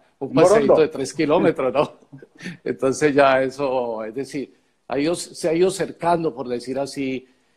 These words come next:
Speaker 1: las exigencias y eso, pues, ya está, está demostrado que nosotros, eh, en el tiempo vamos a ir superando esta, pues, hecatombe o esta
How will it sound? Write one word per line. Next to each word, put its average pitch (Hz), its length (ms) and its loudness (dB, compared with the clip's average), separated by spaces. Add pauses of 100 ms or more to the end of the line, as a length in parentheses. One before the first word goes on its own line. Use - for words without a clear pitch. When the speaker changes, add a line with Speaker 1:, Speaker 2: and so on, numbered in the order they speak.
(120)
Speaker 1:
las 131 240 -6
exigencias 147 840 -4
y 151 120 -2
eso, 127 840 0
pues, 117 200 -4
ya 110 180 -2
está, 113 380 -4 (260)
está - 240 -6
demostrado 120 800 0
que 117 160 -2
nosotros, 107 540 -6
eh, 110 180 -4 (260)
en 117 120 -2
el 113 160 0
tiempo 131 420 2
vamos 127 400 0
a 104 540 -2
ir 123 200 0
superando 113 760 -2 (400)
esta, 107 840 2
pues, 160 220 2
hecatombe 117 680 -2
o 110 140 -2
esta 104 520 -4